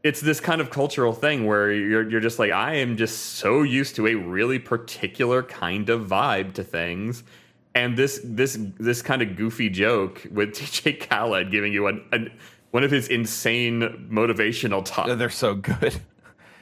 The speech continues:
Speaker 1: is, um, it, it, it was a weird breath of fresh air, you know, honestly. And I was like, "God, I would, I would be so much more into trying to get, get into this game if it was like this instead, if it wasn't trying to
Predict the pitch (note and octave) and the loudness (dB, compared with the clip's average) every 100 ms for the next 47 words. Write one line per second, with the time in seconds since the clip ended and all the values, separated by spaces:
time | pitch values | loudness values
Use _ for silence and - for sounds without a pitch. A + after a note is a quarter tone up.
0 | - - C#3 B2+ B2+ B2 A#2+ C#3 B2+ B2 | -8 0 4 4 2 0 -2 0 0 0
1 | D3+ D#3 E3 D#3 C#3 D3+ D#3+ D#3 C#3 D3+ | 0 0 0 0 2 2 4 2 4 2
2 | D3 A2+ B2+ C#3 G#2 G2+ G#2 D3+ - D3+ | 2 2 2 0 0 0 0 -2 0 0
3 | - D3+ E3 F2+ F#2 - - G#2 F#2 F2+ | 0 0 2 2 0 -4 -2 -2 0 0
4 | A2 A2+ - G#2+ D3+ A2+ - E2+ F2 F#2 | 2 2 2 2 2 -2 -2 -2 0 -2
5 | F#2+ A#2 A#2 B2 A#2 A#2 A2 - B2 A2+ | -2 0 2 2 0 0 0 0 0 0
6 | B2 B2 A#2 D#3 C3+ A2+ - B2+ A#2 A#2 | 0 0 0 0 0 -4 -4 -2 -2 -2
7 | G#2+ G2 G2 F#2+ - G#2 G2 G2 F#2 E2 | -4 -4 -6 -8 -4 -4 -2 0 0 -4
8 | G1+ - - - - C3 A#2 A2 G#2 B2+ | -10 -16 -18 -8 -2 -2 0 -2 -2 -2
9 | - F#2 E2+ E2 D#2+ E2 F2 - - _ | -4 -4 -4 -4 -4 -4 -10 -16 -20 _
10 | _ _ - C#3+ D#3+ D#3 D3+ E3+ G#3+ G#3 | _ _ 0 2 2 2 2 0 0 -2
11 | - G#2+ - E3 F#2+ F#2+ A#2 B2 C#3 A2+ | -2 -4 0 2 2 0 0 0 0 -2
12 | A#2+ G#2+ G#2 G2 G2 G2 G2 | -2 -2 -2 -4 -2 -2 -4